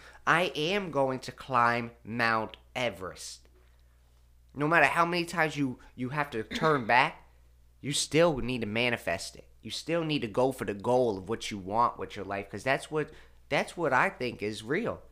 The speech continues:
I mean, I told you, you guys know me more than a lot of people.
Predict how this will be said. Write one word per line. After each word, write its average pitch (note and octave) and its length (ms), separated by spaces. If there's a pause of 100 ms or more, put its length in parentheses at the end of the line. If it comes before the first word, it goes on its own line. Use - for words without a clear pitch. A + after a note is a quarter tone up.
(260)
I - 40
mean, D3 140
I F3 60
told G3 360
you, D#3+ 120
you F3+ 60
guys F3+ 180
know F3 180
me F3+ 340 (240)
more E3+ 200
than E3+ 160
a E3 80
lot D#3 200
of C#3 60
people. A2+ 440